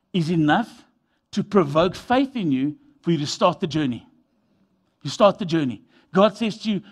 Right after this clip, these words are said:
"You will." As Greg spoke this evening,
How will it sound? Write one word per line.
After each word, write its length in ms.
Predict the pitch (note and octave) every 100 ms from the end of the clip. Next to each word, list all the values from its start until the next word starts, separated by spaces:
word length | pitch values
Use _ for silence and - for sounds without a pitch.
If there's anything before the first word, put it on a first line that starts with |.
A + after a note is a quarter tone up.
| -
"You 220 | D#3+ G#3+
will." 340 | F#3+ E3 A#2 - - -
As 160 | F3
Greg 300 | B2+ F3+ A#3
spoke 380 | - - A3 A3
this 180 | G#3+ -
evening, 280 | F#3+ D#3